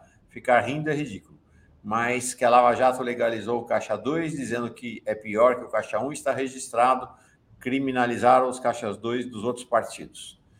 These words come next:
Mário, você compartilha dessa, dessa avaliação do,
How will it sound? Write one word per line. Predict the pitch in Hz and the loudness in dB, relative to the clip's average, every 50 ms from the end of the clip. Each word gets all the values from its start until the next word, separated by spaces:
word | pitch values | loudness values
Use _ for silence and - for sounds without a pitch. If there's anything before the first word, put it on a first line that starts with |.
| _ - - _ _ - | _ -20 -20 _ _ -2
Mário, | 139 165 185 165 117 98 87 - - - _ _ _ _ _ | 2 6 6 6 6 4 0 -6 -10 -16 _ _ _ _ _
você | - - 165 | -8 -6 -2
compartilha | 165 185 185 208 151 - 170 208 196 170 | 0 2 6 6 6 6 4 2 4 4
dessa, | 143 - 135 127 - - 123 117 110 95 - 87 | 4 4 2 2 2 4 4 4 4 4 2 -2
dessa | 104 107 107 104 - - 107 101 | -4 -2 -2 -2 -2 -2 0 0
avaliação | 95 95 104 101 104 101 - - 131 127 123 107 - - - | 2 2 2 2 2 0 -2 -2 -4 -2 -4 -6 -8 -12 -12
do, | 101 98 95 95 92 92 90 90 90 90 90 90 92 95 | -10 -8 -6 -6 -6 -6 -4 -4 -6 -6 -6 -8 -10 -12